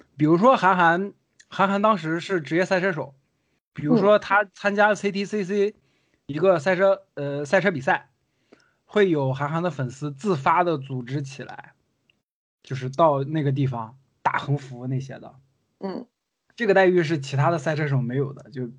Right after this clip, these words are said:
Speaker 1: 别人肯定也会眼红，对不对？但是这个事情呢，韩寒本人没有参与到其中，韩寒的经纪人也没有参与到其中，就真的只是粉丝自发组织的。
Speaker 2: 嗯。
Speaker 1: 给我的感觉是从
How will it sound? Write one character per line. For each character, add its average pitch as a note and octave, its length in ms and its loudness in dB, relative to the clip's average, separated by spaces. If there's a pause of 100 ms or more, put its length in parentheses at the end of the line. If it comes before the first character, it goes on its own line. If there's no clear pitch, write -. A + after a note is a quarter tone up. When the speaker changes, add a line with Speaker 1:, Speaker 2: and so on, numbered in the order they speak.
Speaker 1:
别 D#3 120 6
人 G3 120 4
肯 C3+ 120 0
定 F3 120 2
也 B2+ 100 -2
会 C#3+ 140 -2
眼 A#2 180 -4
红， G#2+ 240 -18
对 C3 100 -10
不 A#2 60 -10
对？ B2 120 -8
但 A#3+ 160 4
是 A3+ 100 2
这 C4+ 160 -2
个 A3 100 2
事 - 160 -4
情 F3+ 160 -2
呢， E3 240 0 (760)
韩 F3+ 180 -2
寒 G#3+ 160 0
本 C#3+ 120 -2
人 D3 120 0
没 E3+ 80 -2
有 C3 80 -2
参 C3+ 180 -4
与 B2+ 60 0
到 A#2 120 -6
其 - 160 -14
中， A2+ 200 -16 (460)
韩 E3 160 0
寒 F#3 80 2
的 F#3+ 100 2
经 G3+ 180 2
纪 G3+ 60 2
人 D3 180 2
也 B2+ 100 0
没 B2 100 -2
有 C#3+ 80 0
参 B2 220 -4
与 A2+ 40 -6
到 A2 120 -8
其 A#2+ 160 -12
中， - 240 -14 (680)
就 F3+ 120 4
真 G3+ 180 4
的 A#3 80 6
只 D3 120 -2
是 D#3 240 0 (200)
粉 C3+ 200 -2
丝 C#3+ 140 -6
自 - 160 -10
发 D3 180 -2
组 B2 160 -8
织 G#2+ 160 -16
的。 A#2 140 -20 (460)
Speaker 2:
嗯。 A3+ 440 -4 (540)
Speaker 1:
给 G3+ 140 2
我 G3+ 160 6
的 G#3+ 100 6
感 D#3+ 240 0
觉 D3 80 -2
是 E3+ 240 -2
从 E3+ 640 -6